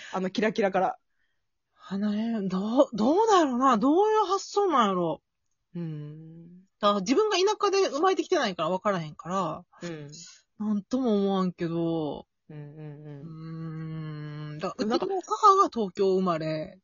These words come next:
Speaker 1: うんうん。
Speaker 2: 私はその田舎の滋賀県生まれやからさ、
Speaker 1: うんうん。
Speaker 2: もうほんまに全然真反対の感-、
Speaker 1: うん。
Speaker 2: 考えやから、
Speaker 1: うんうん。
Speaker 2: あー、怖っと思うよ。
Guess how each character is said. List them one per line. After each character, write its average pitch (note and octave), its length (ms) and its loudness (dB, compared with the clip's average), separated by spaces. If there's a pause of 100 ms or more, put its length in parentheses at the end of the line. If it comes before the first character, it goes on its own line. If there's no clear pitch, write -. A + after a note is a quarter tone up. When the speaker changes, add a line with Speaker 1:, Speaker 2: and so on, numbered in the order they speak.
Speaker 1:
う A#3+ 80 -6
ん C4 60 0
う - 20 0
ん。 G3+ 40 -2
Speaker 2:
私 E3+ 280 -4
は D4+ 60 0
そ G3 140 -4
の F#3 40 -6
田 G3 220 2
舎 F#3+ 100 -4
の F3 60 -2
滋 - 160 -4
賀 E3 120 0
県 F#3 140 -4
生 F#3 60 0
ま E3 120 -4
れ D3 80 -8
や C#3+ 80 -12
か - 140 -18
ら D#3 60 -16
さ、 C3 260 -10 (100)
Speaker 1:
う F#3 60 -4
ん F#3+ 240 -2
う E3+ 120 -6
ん。 - 40 -2
Speaker 2:
も B3+ 120 0
う - 100 -8
ほ F#4+ 280 2
ん - 20 -2
ま F4 120 6
に B3 140 -2 (100)
全 C4+ 180 2
然 B3+ 180 2
真 G3+ 140 2
反 F#3+ 280 -2
対 D3 300 -6
の D#3+ 80 -12
感-、 D#3 320 -6
Speaker 1:
う F3+ 100 -4
ん。 F#3+ 300 -6
Speaker 2:
考 F3+ 260 -4
え D#3+ 40 -4
や D3+ 60 -6
か E3 140 -8
ら、 E3+ 80 -4
Speaker 1:
う - 20 -2
ん D3+ 60 -2
う - 20 -8
ん。 E3+ 40 -20 (560)
Speaker 2:
あ G3+ 300 6
ー、 - 60 -12
怖 - 320 6
っ - 60 -4
と F3+ 100 -4
思 D#3+ 160 -4
う D3+ 60 -8
よ。 E3 100 -16